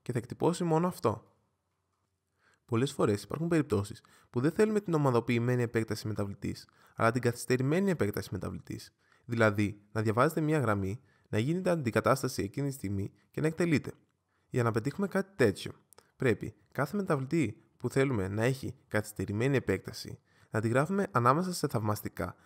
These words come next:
και όχι επί της εκατό. Στο C δύο θα χρειαστεί να κατασκευάσουμε ένα script C δύο τελεία C M D, το οποίο έχει τον ίδιο κώδικα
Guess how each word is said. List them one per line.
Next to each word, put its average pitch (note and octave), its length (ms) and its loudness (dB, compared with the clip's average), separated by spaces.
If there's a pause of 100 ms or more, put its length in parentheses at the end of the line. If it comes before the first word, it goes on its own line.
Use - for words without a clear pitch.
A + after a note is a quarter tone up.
(180)
και F#3 140 2
όχι G#3 240 4
επί G#2 120 -2
της - 140 -10
εκατό. - 420 -6 (840)
Στο - 160 -8
C E3 160 0
δύο G#2+ 320 0 (300)
θα A#2+ 100 -2
χρειαστεί A2 300 -2
να A2+ 60 0
κατασκευάσουμε D#3 600 -2
ένα C#3+ 160 -2 (100)
script - 240 0 (300)
C C3 120 -4
δύο D#3 160 2
τελεία B2+ 360 2
C C3+ 60 -2
M G#2+ 160 0
D, F2 100 -4 (440)
το A2+ 100 2
οποίο G2+ 380 2 (200)
έχει D#3 340 -2
τον C#3+ 180 4
ίδιο D3+ 180 2
κώδικα C3+ 520 2